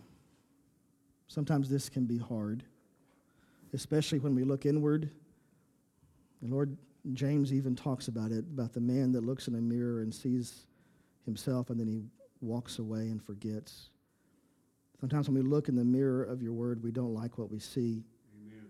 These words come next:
Speaker 1: and we just want to forget it.
Speaker 2: Yes.
Speaker 1: But Lord, that's the danger that we have in, in not remembering who we are, where we've come from, and what you've done for us.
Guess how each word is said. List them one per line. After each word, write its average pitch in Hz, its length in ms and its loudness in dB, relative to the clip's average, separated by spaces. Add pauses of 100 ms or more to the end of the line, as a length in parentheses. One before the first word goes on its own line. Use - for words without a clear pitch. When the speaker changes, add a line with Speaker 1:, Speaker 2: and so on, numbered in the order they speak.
(220)
Speaker 1:
and 113 140 -2
we 113 100 0
just 113 220 -4
want 117 140 -2
to 104 60 -6
forget 104 360 -6
it. 90 120 -8 (440)
Speaker 2:
Yes. 95 100 -20 (2750)
Speaker 1:
But 110 100 -8
Lord, 139 160 2
that's 165 220 6
the 147 100 -2
danger 156 440 6
that 131 120 0
we 131 120 0
have 120 480 0
in, 135 340 2 (460)
in 156 100 2
not 131 160 2
remembering 135 600 2
who 139 180 0
we 123 220 4
are, 120 400 -4 (1160)
where 147 140 4
we've 127 200 2
come 135 220 2
from, 117 480 -4 (100)
and 117 280 -2
what 131 160 -2
you've 117 240 -4
done 113 240 -2
for 113 260 -8
us. - 320 -18